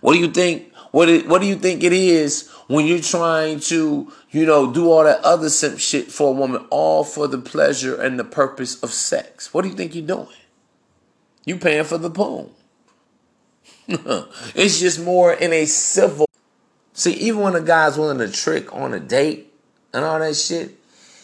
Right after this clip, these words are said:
instantly you're admitting to that woman that I'm, you're better than me. Let me impress you. Let me take you out. Because there's no way you should fuck me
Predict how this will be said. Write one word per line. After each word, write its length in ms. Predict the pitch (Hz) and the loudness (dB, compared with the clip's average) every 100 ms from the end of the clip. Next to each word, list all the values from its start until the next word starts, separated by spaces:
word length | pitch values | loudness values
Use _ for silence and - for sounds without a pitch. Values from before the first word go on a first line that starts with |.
| _ _ | _ _
instantly 420 | - 202 160 160 151 | -2 -2 -2 -4 -2
you're 180 | 175 | -2
admitting 360 | 143 151 170 160 | -2 -4 -6 -6
to 140 | 147 | -6
that 180 | 147 135 | -6 -4
woman 400 | 131 151 135 120 | -4 -6 -6 -6
that 380 | 120 113 - - _ _ - | -2 -2 -4 -14 _ _ -2
I'm, 360 | 123 110 101 - | -2 -2 -10 -4
you're 220 | 127 120 | 0 0
better 640 | 95 120 131 110 101 82 | 0 4 4 4 -2 -4
than 320 | 87 92 85 | -10 -12 -12
me. 480 | 85 71 64 _ _ _ _ _ _ _ _ _ _ _ - | -14 -16 -18 _ _ _ _ _ _ _ _ _ _ _ 2
Let 240 | 151 - | 2 2
me 180 | 156 - | -2 -2
impress 580 | 135 127 - 147 131 - | -4 -6 -2 0 0 -2
you. 80 | 101 | -2
Let 360 | 117 156 - | 0 0 -2
me 160 | 156 147 | -8 -6
take 400 | - 160 - - | -4 -4 -6 -14
you 180 | 139 - | -10 -2
out. 680 | 147 117 - - - - - _ _ _ _ _ _ _ _ - - - | 0 0 -2 -14 -14 -14 -16 _ _ _ _ _ _ _ _ -20 -8 -2
Because 720 | 147 175 147 131 123 - - | 0 4 6 6 4 -4 -2
there's 280 | 180 190 147 | 2 2 2
no 120 | 143 | -2
way 160 | 127 120 | 0 0
you 160 | 120 | -2
should 220 | 117 120 | -6 -8
fuck 280 | - 120 98 | -2 -2 -2
me 400 | 98 156 147 98 | -4 -4 -4 -8